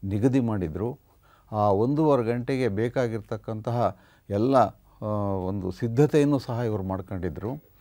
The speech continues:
ಒಂದು ಕಿಕ್ಕಿರಿದು ಸೇರಿರ್ತಕ್ಕಂಥ ಒಂದು ಸಭೆ ಅದು. ಆ ಸಭೆಯಲ್ಲಿ ದೇವಡೂರವರು ಭಾಷಣ ಮಾಡೋದಕ್ಕೆ, ಉಪನ್ಯಾಸ ಮಾಡೋದಕ್ಕೆ ಪ್ರಾರಂಭ ಮಾಡಿದರು. ಎಷ್ಟು ಸೊಗಸಾಗಿತ್ತು ಆ ಉಪನ್ಯಾಸ ಅಂತಂದರೆ,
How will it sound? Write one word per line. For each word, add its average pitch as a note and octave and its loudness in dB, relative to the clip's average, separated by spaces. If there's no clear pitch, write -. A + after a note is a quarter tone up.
ಒಂದು A2+ 0
ಕಿಕ್ಕಿರಿದು C#3 0
ಸೇರಿರ್ತಕ್ಕಂಥ A#2 -2
ಒಂದು G#2 -4
ಸಭೆ G2 0
ಅದು. G2 -2
ಆ G#2 -2
ಸಭೆಯಲ್ಲಿ A#2+ -2
ದೇವಡೂರವರು A#2+ 0
ಭಾಷಣ G2+ -4
ಮಾಡೋದಕ್ಕೆ, G#2+ -4
ಉಪನ್ಯಾಸ A#2+ -4
ಮಾಡೋದಕ್ಕೆ G2+ -6
ಪ್ರಾರಂಭ A2 -6
ಮಾಡಿದರು. G#2+ -12
ಎಷ್ಟು D3+ 4
ಸೊಗಸಾಗಿತ್ತು D3+ 4
ಆ C#3+ 8
ಉಪನ್ಯಾಸ C#3 2
ಅಂತಂದರೆ, C3 0